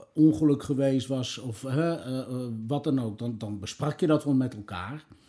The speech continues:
Alleen dat is echt wel geprofessionaliseerd de laatste jaren. Eh,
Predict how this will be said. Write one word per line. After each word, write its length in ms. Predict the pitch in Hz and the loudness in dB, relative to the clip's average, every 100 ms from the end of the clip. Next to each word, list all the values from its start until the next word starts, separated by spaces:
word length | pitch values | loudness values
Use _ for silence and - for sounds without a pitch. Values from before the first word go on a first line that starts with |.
| - - - - - - - | -20 -20 -20 -20 -20 -20 -14
Alleen 420 | - 127 131 143 139 | -2 2 6 6 6
dat 180 | 139 | 2
is 120 | 131 - | 0 -2
echt 220 | 139 - | -2 2
wel 180 | 147 147 | 4 4
geprofessionaliseerd 1400 | 151 - 160 156 156 160 156 147 151 175 180 175 - | 0 0 2 4 4 6 6 6 6 6 6 2 -6
de 100 | 127 | -4
laatste 440 | 135 123 117 - 127 | -2 -2 -6 -4 -4
jaren. 580 | 113 104 98 95 95 - | -2 -4 -6 -10 -14 -10
Eh, 100 | 110 | -10